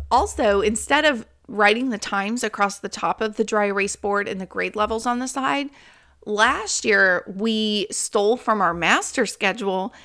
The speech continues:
and made our own so that it's already there and we just projected it on our dry erase board. So I'll include that in the template if that is something that you're wanting or that you want to take a look at.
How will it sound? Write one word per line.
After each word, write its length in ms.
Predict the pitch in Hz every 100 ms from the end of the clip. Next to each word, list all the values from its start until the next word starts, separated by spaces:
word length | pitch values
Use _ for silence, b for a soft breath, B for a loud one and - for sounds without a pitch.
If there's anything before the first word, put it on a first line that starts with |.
| B B B 226
and 420 | 214 208 208 208
made 240 | 226 240
our 260 | 190 190 -
own 420 | 214 269 208 196 190
so 320 | - 226 214
that 260 | 196 180 -
it's 200 | 226 226
already 320 | - 202 202
there 280 | 190 185 214
and 180 | 262 220
we 100 | 202
just 260 | 214 208 -
projected 640 | 190 180 202 214 - 220
it 160 | 196 -
on 160 | 202
our 320 | 190 190 170 - -
dry 220 | 180 190
erase 300 | 180 165 165
board. 260 | - 120 -
So 240 | - 156 - B B B
I'll 220 | 226 262
include 420 | 339 370 - 269 247
that 280 | 220 247
in 120 | 262 240
the 100 | 214
template 460 | 262 233 330 440
if 160 | - 240
that 180 | 202 202
is 100 | 240
something 400 | 254 247 277 269
that 100 | 269
you're 200 | 233 220
wanting 600 | 196 196 220 254 294 277
or 100 | 208
that 120 | 202
you 140 | 208 214
want 180 | 208
to 60 | 208
take 200 | 214 214
a 60 | 190
look 300 | 220 262 269
at. 340 | 247 247